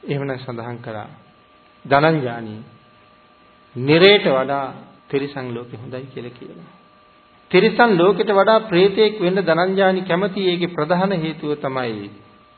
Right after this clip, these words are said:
ඥාතීන් පින් දෙනකොට ප්‍රේතයන්ට පින් ගන්න පුළුවන්. නැවතත් අහනවා, ප්‍රේත ලෝකෙට වඩා මනුස්ස ලෝකෙ හොඳ නැද්ද?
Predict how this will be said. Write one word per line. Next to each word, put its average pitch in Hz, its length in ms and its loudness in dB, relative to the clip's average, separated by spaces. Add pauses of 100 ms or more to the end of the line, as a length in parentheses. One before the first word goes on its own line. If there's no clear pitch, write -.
(120)
ඥාතීන් 175 680 4 (120)
පින් 185 300 -4
දෙනකොට 120 440 -6 (120)
ප්‍රේතයන්ට 147 640 -6
පින් 135 200 -12
ගන්න 110 300 -10
පුළුවන්. - 380 -20 (640)
නැවතත් 131 480 -2
අහනවා, 113 420 -8 (560)
ප්‍රේත 147 240 2
ලෝකෙට 127 380 -6
වඩා 117 280 -6
මනුස්ස 117 360 -8
ලෝකෙ 117 280 -8
හොඳ 117 200 -8
නැද්ද? 123 320 -12